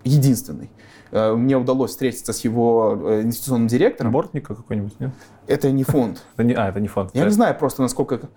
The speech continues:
Speaker 1: Ну хорошо, окей, я скажу. А, ничего такого не будет. В России есть классный фонд Гришин Работник. На самом деле он в Америке.
Speaker 2: Мгм.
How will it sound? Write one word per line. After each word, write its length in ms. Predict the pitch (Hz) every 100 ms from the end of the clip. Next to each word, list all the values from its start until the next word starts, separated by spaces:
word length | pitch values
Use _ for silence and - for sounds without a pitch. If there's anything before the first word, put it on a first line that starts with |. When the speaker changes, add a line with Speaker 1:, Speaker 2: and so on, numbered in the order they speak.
| -
Speaker 1:
Ну 80 | 269
хорошо, 340 | 349 330 302 -
окей, 380 | - 175 - -
я 140 | 147
скажу. 320 | - 147 101 - - _ -
А, 460 | - 120 120 117 110 - _ _ _ _ - - - - -
ничего 220 | 139 143
такого 260 | 127 123 110
не 100 | 117
будет. 300 | 107 - - - - - -
В 220 | 117 113
России 360 | 135 - 262
есть 300 | 196 170 175
классный 320 | - 185 202 151
фонд 340 | 170 185 - _ _ _ -
Гришин 280 | 135 147 139
Работник. 300 | 135 101 -
На 40 |
самом 160 | 143 156
деле 140 | 143
он 40 | 139
в 60 |
Америке. 400 | 160 113 104 -
Speaker 2:
Мгм. 280 | 117 110 147